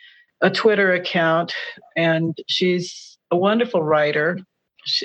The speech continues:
and she ended up publishing this book, which is about being a fictional character in her Twitter world and ha-,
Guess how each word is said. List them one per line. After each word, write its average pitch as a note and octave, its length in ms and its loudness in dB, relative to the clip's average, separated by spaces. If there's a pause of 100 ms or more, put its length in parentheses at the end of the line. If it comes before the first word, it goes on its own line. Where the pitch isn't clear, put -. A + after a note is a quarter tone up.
(100)
and E3 240 -2
she E3 180 -2
ended E3+ 240 0
up D3+ 240 0
publishing F3 540 -2
this D#3 240 -4
book, D#3+ 560 0 (480)
which F3 240 0
is E3 180 0
about F3+ 440 0 (100)
being F3 320 -2
a - 100 -4
fictional E3 540 -4
character E3 880 -4 (220)
in D#3+ 100 -2
her D#3 280 0
Twitter F3 460 0
world D3+ 640 -2 (640)
and F#3 220 2
ha-, F#3+ 240 2